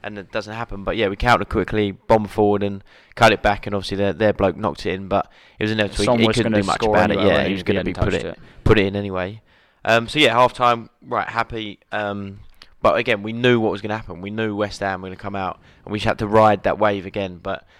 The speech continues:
Speaker 1: second half, we just, we just didn't. We were nowhere near it. We were so off it.
Speaker 2: That Kelly hasn't started great at,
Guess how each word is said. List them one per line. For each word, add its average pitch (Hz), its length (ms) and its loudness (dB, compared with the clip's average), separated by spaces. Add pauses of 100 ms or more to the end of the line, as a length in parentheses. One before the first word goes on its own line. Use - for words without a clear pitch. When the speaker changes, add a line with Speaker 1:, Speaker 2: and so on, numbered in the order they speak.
(120)
Speaker 1:
second 98 300 -6
half, 92 240 -4
we 95 80 -4
just, 92 260 -10 (120)
we 98 140 -8
just - 180 -18
didn't. - 340 -12
We 110 100 -6
were 95 100 -4
nowhere 95 280 -4
near 95 220 -6
it. - 100 -12
We 104 140 -2
were 98 80 -4
so 95 260 -2
off 95 160 -8
it. 95 160 -8 (100)
Speaker 2:
That 113 220 -2
Kelly 123 220 -4
hasn't 101 320 -4
started - 400 -6 (260)
great 117 260 -2
at, - 180 -4